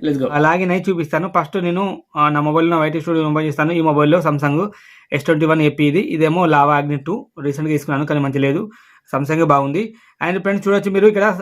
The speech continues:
అనుసా విలేజ్ వ్లాగ్స్ కుకింగ్ అని చెప్పి ఉంది, ఇక్కడ కూడా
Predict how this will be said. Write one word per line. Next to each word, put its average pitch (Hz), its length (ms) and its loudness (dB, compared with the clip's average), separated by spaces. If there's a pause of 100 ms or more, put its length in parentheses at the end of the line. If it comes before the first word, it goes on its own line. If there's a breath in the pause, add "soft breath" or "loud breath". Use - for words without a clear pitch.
(120)
అనుసా 175 300 0 (200)
విలేజ్ 165 400 0 (200)
వ్లాగ్స్ 165 400 2 (180)
కుకింగ్ 180 380 -2
అని 160 140 -2
చెప్పి 156 180 -4
ఉంది, 170 160 0 (500 loud breath)
ఇక్కడ 170 220 2
కూడా 175 100 2